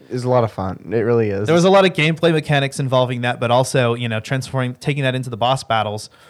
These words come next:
Speaker 2: Bowser could swallow people. He had this ability to let him,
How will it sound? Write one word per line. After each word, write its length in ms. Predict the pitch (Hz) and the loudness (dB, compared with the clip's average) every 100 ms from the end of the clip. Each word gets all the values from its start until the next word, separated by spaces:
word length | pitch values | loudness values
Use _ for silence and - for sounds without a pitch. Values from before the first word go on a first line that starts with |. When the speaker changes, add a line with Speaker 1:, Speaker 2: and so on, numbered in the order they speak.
| _ _ - | _ _ -10
Speaker 2:
Bowser 420 | 131 123 127 123 | 0 0 0 -4
could 180 | - 110 | -8 -10
swallow 380 | - 131 135 123 | -2 0 2 0
people. 360 | 113 104 101 | -6 -10 -8
He 80 | 104 | -6
had 80 | 110 | -6
this 160 | 107 107 | -8 -6
ability 380 | 107 110 110 | -4 -2 -2
to 80 | 107 | -4
let 180 | 107 107 | -4 -6
him, 180 | 104 | -6